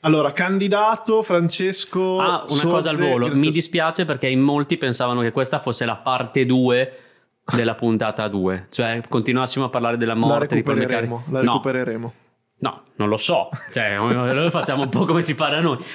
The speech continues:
Speaker 2: Ci piace cambiare argomento tutte le settimane.
Speaker 1: Candidato Francesco Sozze Grazioso, qual è la sua tesi di oggi?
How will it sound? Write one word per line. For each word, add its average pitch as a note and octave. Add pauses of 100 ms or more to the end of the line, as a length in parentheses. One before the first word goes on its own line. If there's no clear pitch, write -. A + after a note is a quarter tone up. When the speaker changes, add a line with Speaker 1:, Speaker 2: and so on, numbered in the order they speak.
(340)
Speaker 2:
Ci D3
piace C#3+
cambiare A#2
argomento G2+
tutte G2
le F2+
settimane. - (280)
Speaker 1:
Candidato A3+
Francesco F#3+
Sozze D#3+
Grazioso, B2+
qual G3
è B3+
la D#3
sua E3
tesi F#3+
di E3
oggi? B2+